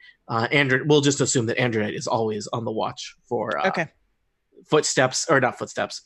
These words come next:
Speaker 1: tracks and smells of this girl,
Speaker 2: Okay.
Speaker 1: this Vistani girl. How's that?
Speaker 2: How m-, perfect. How many children are there? Do you have many children around?
Speaker 1: Uh, this is a significant encampment. I'm gonna say that there's, you know, there's a dozen or so children,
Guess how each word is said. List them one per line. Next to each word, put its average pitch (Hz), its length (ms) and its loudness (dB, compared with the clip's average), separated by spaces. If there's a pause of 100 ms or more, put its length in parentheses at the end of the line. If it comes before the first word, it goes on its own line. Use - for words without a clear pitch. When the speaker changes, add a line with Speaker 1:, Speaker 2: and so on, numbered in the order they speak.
(140)
Speaker 1:
tracks 131 440 0
and 117 140 -4
smells 117 520 -6
of 117 180 -6
this - 140 -8
girl, 165 120 -12
Speaker 2:
Okay. 160 140 -10
Speaker 1:
this 117 160 -6
Vistani 104 420 -10
girl. - 140 -18 (280)
How's 139 140 2
that? 135 120 2
Speaker 2:
How 262 100 2
m-, 294 160 2 (520)
perfect. - 460 -4
How 277 220 0
many 294 420 2
children 220 420 0
are 185 280 2
there? 160 420 2
Do 190 240 -8
you 190 160 0
have 196 160 -4
many 180 220 -2
children 185 400 -4
around? 185 640 -2 (460)
Speaker 1:
Uh, 180 220 8
this 427 240 4
is 466 80 6
a 427 120 8
significant 196 840 4
encampment. 160 680 2
I'm 180 160 4
gonna 190 160 6
say 175 160 4
that 156 180 4
there's, 135 380 4
you 180 240 0
know, 139 200 2 (320)
there's 180 180 4
a 170 40 6
dozen 131 300 4
or 113 80 -2
so 117 160 -4
children, 117 400 -6